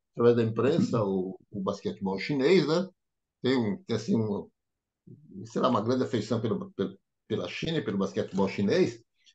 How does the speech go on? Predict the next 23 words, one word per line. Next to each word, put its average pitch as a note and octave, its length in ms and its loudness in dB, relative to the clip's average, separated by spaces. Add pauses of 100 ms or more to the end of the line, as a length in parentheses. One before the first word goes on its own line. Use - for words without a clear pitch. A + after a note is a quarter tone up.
(180)
E C3 80 -2
a D3+ 60 2
grande, G#3+ 500 4
o C3 80 -10
grande A3 280 6
mérito C#3+ 400 6
da A#2 100 2
China D3 220 -4
foi F#3+ 160 -4
ter G#3 80 2
contratado F3 600 2
um A#2+ 180 0 (400)
extraordinário C#3 1120 2
técnico, A#2 500 -4
né? G#2 180 -8 (560)
O F#2 60 -8
Djordjevic, F#2+ 720 4
o D#2+ 140 -12
técnico G#2+ 760 0
da G2+ 120 -8
Sérvia, B2+ 580 2
que F#2 120 -8
foi G2 540 -2